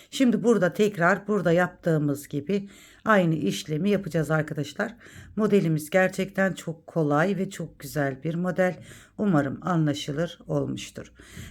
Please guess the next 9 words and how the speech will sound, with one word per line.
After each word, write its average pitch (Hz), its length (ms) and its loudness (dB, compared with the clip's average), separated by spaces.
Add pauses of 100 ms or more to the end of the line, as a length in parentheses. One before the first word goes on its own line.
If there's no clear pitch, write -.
Evet, 247 240 4
modelimizin 214 540 4
ilerlemiş 208 540 2
halinde 170 360 0
şöyle 190 320 0
bir 175 80 -2
göstereyim 190 500 0
hanımlar 147 380 2
size. 143 480 -2